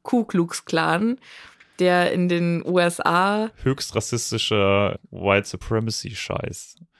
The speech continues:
Speaker 1: Ja, quasi die weiße Leute, die weiße Umhänge tragen mit weißen spitzen Kapuzen und die,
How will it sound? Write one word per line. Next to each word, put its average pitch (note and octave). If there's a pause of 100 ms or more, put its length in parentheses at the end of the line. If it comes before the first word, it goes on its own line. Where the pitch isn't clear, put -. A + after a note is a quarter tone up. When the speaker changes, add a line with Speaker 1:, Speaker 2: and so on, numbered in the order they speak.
(320)
Speaker 1:
Ja, F3 (360)
quasi F#3+
die G3 (100)
weiße G#3+
Leute, G#3
die F#3+
weiße G3
Umhänge G3+
tragen F3+
mit F3
weißen G3
spitzen G3
Kapuzen F#3+
und F3
die, E3+